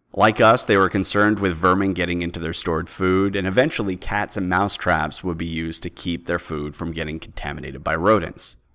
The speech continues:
So all in all, kinda like us. A lot of time our instinct is to think of these people as primitive or alien, but we have a lot in common with them.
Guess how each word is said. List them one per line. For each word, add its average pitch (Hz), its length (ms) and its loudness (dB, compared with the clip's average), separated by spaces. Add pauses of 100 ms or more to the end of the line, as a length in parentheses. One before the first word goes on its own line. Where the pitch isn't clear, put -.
(420)
So - 160 2
all 120 180 6
in 110 80 4
all, 110 340 2 (440)
kinda 117 260 0
like 113 180 4
us. - 360 2 (420)
A - 80 2
lot 147 160 8
of - 80 2
time 139 260 4
our 113 120 6
instinct 101 360 0
is 92 140 -4
to 98 100 -4
think 147 240 0
of 127 80 -2
these 95 200 -2
people 82 440 -2
as 87 140 -6
primitive 101 800 -2
or - 240 -6
alien, 76 560 -4 (400)
but 123 100 2
we 147 100 6
have 170 100 4
a 180 60 2
lot 156 180 6
in 143 80 2
common 135 340 0
with 78 140 -6
them. 62 240 -8